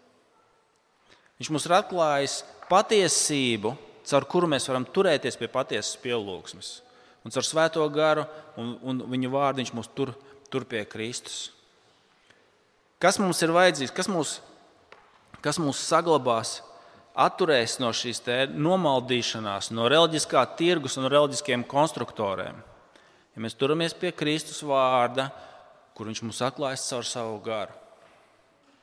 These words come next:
Tā ir tā, tā ir tā patiesība, eh, kur viņš mūs, viņš mūs atved. Un arī tāpēc, ka atceroties, ka mūsu sirds vienmēr ir, ir naskas novērsties,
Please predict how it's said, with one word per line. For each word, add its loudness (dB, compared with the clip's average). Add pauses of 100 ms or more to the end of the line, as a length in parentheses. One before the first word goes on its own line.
(120)
Tā -2
ir -18
tā, 2 (420)
tā 8
ir -6
tā 4
patiesība, 2
eh, -6 (100)
kur -2
viņš 0 (680)
mūs, 0 (960)
viņš -6
mūs -6
atved. -8 (760)
Un -2
arī 2 (240)
tāpēc, 0
ka 0
atceroties, 2
ka -6
mūsu -2
sirds 0
vienmēr 4
ir, 2 (600)
ir -2 (100)
naskas 2
novērsties, 2